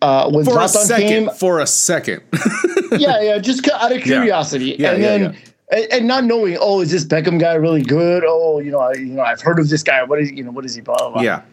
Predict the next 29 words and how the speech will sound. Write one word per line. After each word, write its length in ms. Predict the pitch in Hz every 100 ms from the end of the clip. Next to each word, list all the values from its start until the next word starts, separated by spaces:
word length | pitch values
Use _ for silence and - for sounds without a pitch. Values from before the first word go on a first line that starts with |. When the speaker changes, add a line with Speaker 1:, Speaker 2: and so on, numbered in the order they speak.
| - - -
Speaker 1:
Um, 500 | 165 156 147 147 - - _ -
Speaker 2:
'Cause 200 | 175 170
they 80 | 160
Speaker 1:
when 140 | 135
Speaker 2:
were 60 | 127
looking 160 | 165 185
for 60 |
the 60 | 214
Speaker 1:
Zlatan 200 | 214 147
came, 100 | 208
Speaker 2:
spectacular, 440 | 220 247 240 175 - - -
but 80 |
yeah. 100 | 95 80 _ _ _ _ _ _ _ -
Speaker 1:
when 160 | 156 151
Zlatan 580 | 131 160 190 180 156
came, 560 | - 143 135 135 - - _ - - _ -
all 180 | 170
the 120 | 160 151
soccer 420 | - 151 147 143
people 520 | - 131 107 98 - _ _ - _ _ _ _ _
that 260 | 135 135 139
were 200 | 135 127
not 320 | 147 160 -
paying 180 | 147 147
attention 360 | 127 135 -
to 60 | 101
M 140 | 120
L 80 | 117
S 260 | 113 113